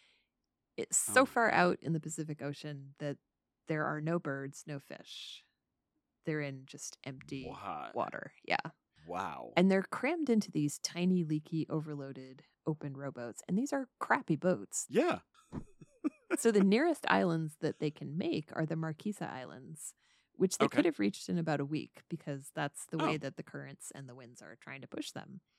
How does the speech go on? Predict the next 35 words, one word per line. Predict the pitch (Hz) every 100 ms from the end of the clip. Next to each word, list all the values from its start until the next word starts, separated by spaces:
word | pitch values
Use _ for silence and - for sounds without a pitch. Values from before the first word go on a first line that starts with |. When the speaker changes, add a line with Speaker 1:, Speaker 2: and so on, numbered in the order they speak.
| _ _ _
Speaker 2:
Well, | - 208 -
that's |
Speaker 1:
However, | 359 - - -
Speaker 2:
not, | -
that's | 196 -
not | 139 87
too | -
bad. | - - 135 - _ -
Speaker 1:
the | 208
crew | - 311
of | 302
the | 240
Essex | 302 - -
has | 233 -
never | 208 190
been | 170 180 233
there, | 143 98 -
and | - 170
they've | 165
heard | - 196
stories | - 233 277 196 175
that | - 165
the | 165
islanders | 170 175 170 156 147
practice | 147 135 135 -
cannibalism. | - 156 190 156 123 117 120 113 73 _ _ _ -
Speaker 2:
Ah, | 85 65 - _ _ _ _ _ _
I | 90 82
see. | - 76 _ _ _ _ _ _ _ _ -
Yeah, | 117 101 82 80 - _ -
they, | 123 113 -
they | 120
would | 110 113
have | 110 98
been | 110 101